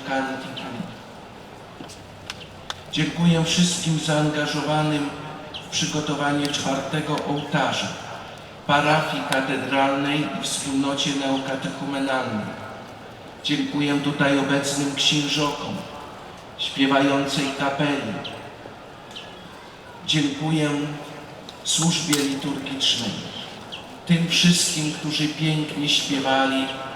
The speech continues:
co grali na trąbce, co grali na innych instrumentach. Dziękuję chorągwiom, asyście procesyjnej. Bardzo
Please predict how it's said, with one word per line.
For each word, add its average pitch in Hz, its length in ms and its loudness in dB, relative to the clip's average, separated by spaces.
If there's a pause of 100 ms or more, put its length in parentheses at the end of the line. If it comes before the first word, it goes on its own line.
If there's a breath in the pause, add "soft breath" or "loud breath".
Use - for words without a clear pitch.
(600)
co - 80 -8
grali 131 420 2
na 127 340 -2
trąbce, 127 460 -4 (220)
co 139 80 -6 (100)
grali 127 320 0
na 127 140 0
innych 123 560 -6
instrumentach. 123 800 -4 (1900)
Dziękuję 165 640 8 (1900)
chorągwiom, 170 1000 8
asyście 156 640 4
procesyjnej. 147 920 2 (1600)
Bardzo 156 460 4